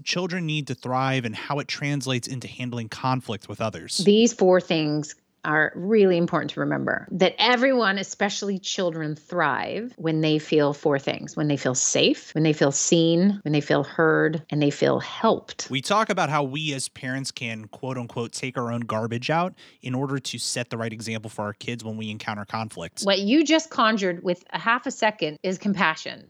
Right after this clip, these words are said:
Speaker 2: for another person. And this is often what, where people's garbage actually needs to be taken out. It's now turn that to yourself.
Speaker 1: And finally, we talk about some tangible ways we can lift our spirits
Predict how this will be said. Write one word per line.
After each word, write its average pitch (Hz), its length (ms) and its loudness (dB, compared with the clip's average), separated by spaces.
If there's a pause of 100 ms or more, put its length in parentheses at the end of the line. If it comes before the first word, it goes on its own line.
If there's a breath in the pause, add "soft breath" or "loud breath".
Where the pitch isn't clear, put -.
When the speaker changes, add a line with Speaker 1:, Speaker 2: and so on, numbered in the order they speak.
Speaker 2:
for 180 140 -10
another 156 260 -8
person. - 460 -16 (180)
And 214 100 6
this 240 160 4
is 277 120 2
often 220 300 4
what, 208 200 0
where 196 300 0
people's 190 340 -6
garbage 165 380 -2
actually 170 340 -6
needs 156 200 -8
to - 40 -16
be 160 100 -4
taken 147 360 -6
out. 139 260 -6 (260)
It's - 380 -4 (140)
now 143 220 2
turn 185 360 4
that 214 280 4
to 151 240 -2
yourself. 147 720 -4
Speaker 1:
And 131 140 0
finally, 165 320 2
we 156 120 -4
talk 175 280 -2
about 165 240 0
some 139 320 -2
tangible 180 680 -4
ways 131 500 0
we 143 340 -8
can 120 260 -10
lift 120 240 -8
our 117 80 -8
spirits 120 640 -6